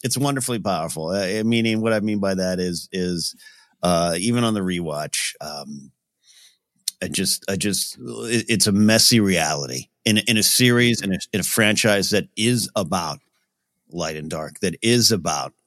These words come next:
there is good choices and bad choices, but we all, uh, destiny takes us to those choices. This is a series that, that, that crawled around in the mud a little bit and made you rethink some stuff, right? And, and this is even some of the, you know,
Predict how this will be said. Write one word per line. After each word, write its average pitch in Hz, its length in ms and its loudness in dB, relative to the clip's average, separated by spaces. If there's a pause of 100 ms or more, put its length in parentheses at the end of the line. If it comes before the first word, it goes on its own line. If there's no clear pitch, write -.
there 85 260 -6
is 82 140 -4
good 95 200 0
choices 90 420 0
and 85 120 0
bad 90 200 2
choices, 85 380 0
but 80 140 -6
we 85 160 0
all, 82 300 -2 (300)
uh, 80 180 -2
destiny 90 460 0
takes 95 300 0
us 90 80 -4
to 82 100 -4
those 82 140 -2
choices. 85 420 0
This 95 200 2
is 110 120 2
a 104 60 2
series 117 440 4
that, 110 200 2
that, 104 240 2
that 107 180 4 (640)
crawled 143 380 6
around 139 300 4
in 151 60 4
the 143 60 4
mud 135 280 2
a - 20 0
little 76 340 -2
bit - 140 -12 (100)
and 139 160 6
made 165 240 6
you 156 120 2
rethink 143 440 2
some 95 220 0
stuff, - 380 -6
right? 113 280 2
And, 104 200 -2
and 110 180 2
this 123 180 0
is 123 140 0
even 117 220 0
some 117 240 0
of 110 60 0
the, 104 200 0 (420)
you 110 120 2
know, 92 220 2